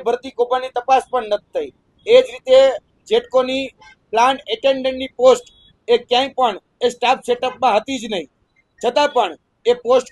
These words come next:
ખોટી રીતે ઊભી કરી અને આખી આખી ભરતી એમાં કરી નાખવામાં આવી. ટાયર વન, ટાયર ટુ પરીક્ષા લઈ લેવામાં આવી,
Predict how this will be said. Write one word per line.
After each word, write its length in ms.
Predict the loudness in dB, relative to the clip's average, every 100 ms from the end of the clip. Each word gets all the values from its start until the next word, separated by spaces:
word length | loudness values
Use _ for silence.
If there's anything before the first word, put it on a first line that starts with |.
| -10
ખોટી 240 | -8 -6 -4
રીતે 160 | 0 0
ઊભી 260 | -2 -2 0
કરી 220 | 0 -2 -12 _ _ -8
અને 160 | -4 -4
આખી 460 | -4 -10 -6 0 0
આખી 220 | 0 -6
ભરતી 360 | -6 -4 -8 -10 -12 _ -10
એમાં 220 | -4 -2 0
કરી 180 | -2 0
નાખવામાં 360 | 0 0 -4 -2
આવી. 140 | -4 -4
ટાયર 300 | 0 0 0 -2
વન, 120 | -2
ટાયર 300 | 0 0 0
ટુ 180 | -4 -8
પરીક્ષા 380 | -8 -2 0 2
લઈ 120 | 2 2
લેવામાં 300 | 0 -2 -4
આવી, 160 | -8